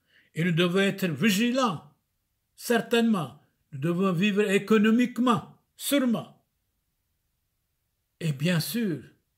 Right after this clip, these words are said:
avec la modestie. La tempérance redresse en nous tout ce qui est déréglé. Nous avons des paroles ridicules,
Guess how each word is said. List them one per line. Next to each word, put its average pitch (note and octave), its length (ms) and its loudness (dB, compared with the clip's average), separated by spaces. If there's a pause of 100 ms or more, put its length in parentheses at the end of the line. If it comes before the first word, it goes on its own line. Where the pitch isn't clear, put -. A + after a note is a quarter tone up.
(160)
avec D#3+ 360 -4
la D3+ 140 0
modestie. D#3 920 -4 (1900)
La D#3+ 100 -4
tempérance A#3 840 4
redresse G3 840 0 (200)
en F3+ 240 0
nous F3+ 420 0 (480)
tout A#3 140 -2
ce - 180 -2
qui F3+ 320 -2
est E3+ 80 2
déréglé. D3 920 -2 (580)
Nous C3+ 180 -12
avons D#3 360 -4
des D3 160 -4
paroles D#3+ 720 -4 (340)
ridicules, E3 800 -4